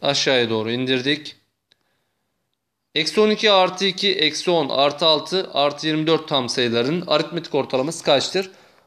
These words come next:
Aritmetik ortalama arkadaşlar bu ifadelerin hepsini toplayıp veri adedi kaç tane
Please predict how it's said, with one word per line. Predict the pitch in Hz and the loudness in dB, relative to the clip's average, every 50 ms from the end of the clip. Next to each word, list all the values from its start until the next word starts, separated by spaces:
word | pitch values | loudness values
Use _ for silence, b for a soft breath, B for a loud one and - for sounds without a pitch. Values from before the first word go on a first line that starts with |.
| b b | b b
Aritmetik | - - 175 175 - 202 202 196 - 202 | -2 -2 -2 0 -2 -2 -2 2 4 4
ortalama | 190 175 - 185 170 165 160 156 | 4 4 4 4 4 4 4 4
arkadaşlar | 151 143 - 143 135 - - 180 180 165 | 4 4 4 2 2 4 2 2 2 2
bu | 165 165 160 - - | -2 -4 -6 -6 -10
ifadelerin | 143 135 160 156 151 147 147 151 147 139 | -4 2 4 4 6 6 4 4 4 4
hepsini | 147 160 156 - - 143 123 113 | 2 0 -2 -4 -8 -8 -8 -4
toplayıp | - 147 151 151 - 190 180 185 190 196 190 - - - - _ _ _ _ _ _ _ _ _ _ _ _ _ _ _ - | 0 0 0 2 4 4 6 6 4 4 2 -2 -16 -20 -20 _ _ _ _ _ _ _ _ _ _ _ _ _ _ _ -4
veri | 127 123 139 156 165 175 202 208 | 0 2 4 4 4 4 4 4
adedi | - 151 139 131 127 120 120 117 113 113 113 - | 4 2 2 2 0 -2 -2 -4 -6 -6 -8 -6
kaç | - - 175 190 196 - | 0 2 2 2 2 2
tane | - 160 143 131 127 123 | 0 2 2 2 0 -2